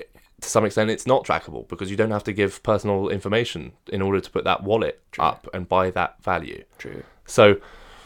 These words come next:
Speaker 1: now it's getting a lot more secure because,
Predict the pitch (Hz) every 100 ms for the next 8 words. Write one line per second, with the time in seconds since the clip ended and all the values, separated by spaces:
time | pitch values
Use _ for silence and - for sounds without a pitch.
0 | - - _ _ _ _ _ _ _ _
1 | - _ _ _ _ 110 110 117 120 110
2 | - 107 101 98 98 95 - - 107 98
3 | 98 - 117 110 98 -